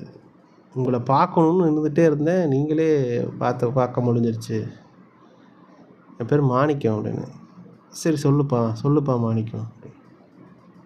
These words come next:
"அண்ணா, எனக்கு திருமணமே ஆகல. எனக்கு மோகினி பிரச்சனையாவே இருக்குண்ணே. என்ன பண்றதுன்னே தெரியல" அப்படின்னு சொல்றாப்புல.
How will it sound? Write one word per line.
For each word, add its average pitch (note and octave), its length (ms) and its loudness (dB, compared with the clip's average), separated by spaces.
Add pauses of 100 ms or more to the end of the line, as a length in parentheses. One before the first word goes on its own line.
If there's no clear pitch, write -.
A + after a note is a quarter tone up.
(920)
"அண்ணா, B2+ 160 -2
எனக்கு - 680 -4 (880)
திருமணமே D3+ 520 2
ஆகல. A#2 500 -2 (1800)
எனக்கு E3+ 340 0
மோகினி A3 460 6
பிரச்சனையாவே C#3 720 2
இருக்குண்ணே. A#2 440 -2 (400)
என்ன C#3 360 0
பண்றதுன்னே A2+ 480 2
தெரியல" A#2 480 0 (340)
அப்படின்னு A#2 840 2
சொல்றாப்புல. A#2 480 -2